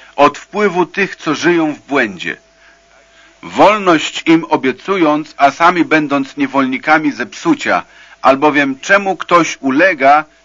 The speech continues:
tego niewolnikiem się staje. Jeżeli bowiem uniknąwszy plugastw świata przez poznanie Pana i Zbawiciela Jezusa Chrystusa, lecz potem znowu w nie uwikłani dają im się zwyciężyć,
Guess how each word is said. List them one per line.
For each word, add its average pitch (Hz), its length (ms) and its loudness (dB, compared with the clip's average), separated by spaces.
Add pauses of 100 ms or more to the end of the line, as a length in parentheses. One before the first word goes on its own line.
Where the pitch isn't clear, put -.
tego 165 280 0
niewolnikiem 139 720 -2
się 127 260 -6
staje. 92 440 -2 (680)
Jeżeli 135 460 2
bowiem 160 400 -2
uniknąwszy 135 800 -4
plugastw 135 720 -2
świata 120 600 0 (320)
przez 135 240 -4
poznanie 139 540 0
Pana 147 400 2
i 123 80 -6
Zbawiciela 131 640 2
Jezusa 131 440 -2
Chrystusa, 117 680 -6 (400)
lecz 131 280 0
potem 160 380 -2
znowu 120 640 -2 (220)
w 104 160 -10
nie 156 220 2
uwikłani 135 1000 -2 (240)
dają 143 520 0
im 156 180 -2
się 120 280 -4
zwyciężyć, 107 960 -4